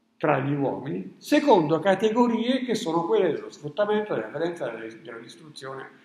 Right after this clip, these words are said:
e così via. Ma questo non è un elemento naturale, questo è un fattore storico, questo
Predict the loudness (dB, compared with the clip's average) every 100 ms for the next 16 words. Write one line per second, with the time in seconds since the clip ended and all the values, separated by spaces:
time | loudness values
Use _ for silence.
0 | _ _ -14 -12 -4 0 0 -2 -10 -14
1 | _ _ _ _ _ _ _ _ _ _
2 | _ -2 4 4 4 -2 2 2 4 2
3 | 0 -10 -2 2 4 2 2 2 2 0
4 | -2 -4 -6 -8 -10 -10 -10 -16 -20 _
5 | _ _ _ _ _ _ _ _ _ _
6 | -6 -4 -4 -6 -10 -14 -14 -16 -14 -16
7 | -20 _ _ _ _ -20 _ _ _ _
8 | -10 -8